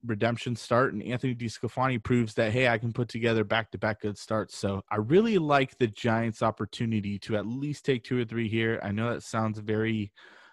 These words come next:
uh, cliche, um, but you know what?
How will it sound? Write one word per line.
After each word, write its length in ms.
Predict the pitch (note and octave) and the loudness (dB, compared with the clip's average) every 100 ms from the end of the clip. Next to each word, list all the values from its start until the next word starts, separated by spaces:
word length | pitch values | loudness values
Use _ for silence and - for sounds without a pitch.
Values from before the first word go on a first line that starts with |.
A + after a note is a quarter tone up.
| _ - | _ -4
uh, 180 | G2 F#2+ | -4 -4
cliche, 800 | - A#2+ G#2+ - A2 G2+ A2 B2+ _ _ _ _ _ _ _ | -6 -4 -4 -2 2 2 2 -2 _ _ _ _ _ _ _
um, 440 | A2 F#2+ F#2+ G2+ A2+ _ _ _ _ - | -6 -4 -6 -8 -14 _ _ _ _ -2
but 120 | - | 0
you 100 | D#3 | 2
know 140 | E3+ | 2
what? 260 | F3 F#3 | 4 4